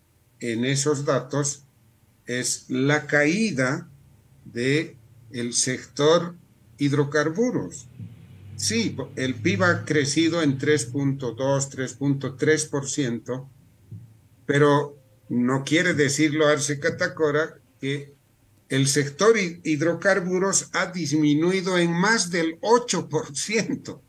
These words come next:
en el Producto Interno Bruto de veinte veintidós. Y además que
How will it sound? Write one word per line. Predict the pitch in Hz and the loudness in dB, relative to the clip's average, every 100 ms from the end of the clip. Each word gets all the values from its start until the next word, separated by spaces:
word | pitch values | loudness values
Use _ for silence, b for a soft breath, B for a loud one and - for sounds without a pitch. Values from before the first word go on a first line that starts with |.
| _ _ _ _ _ _ | _ _ _ _ _ _
en | - 127 127 | -8 -2 0
el | 123 120 113 - | 0 -2 -6 -8
Producto | 117 120 127 147 - 123 | -6 -2 0 -2 -2 -6
Interno | 110 123 127 123 113 | -4 -4 -4 -4 -4
Bruto | 110 104 - 113 117 - - | -4 -4 -4 -4 -4 -8 -6
de | 117 120 | -4 -4
veinte | 131 113 131 127 107 | -6 -2 -2 -2 -4
veintidós. | 98 98 98 101 151 135 - - _ _ _ _ _ - - b b b b _ | -6 -8 -8 2 4 4 0 -12 _ _ _ _ _ -20 -20 b b b b _
Y | 165 196 | 0 2
además | 226 240 196 165 175 - - _ _ _ | 4 4 6 4 2 -2 -8 _ _ _
que | - 139 160 175 - | -2 2 2 0 -6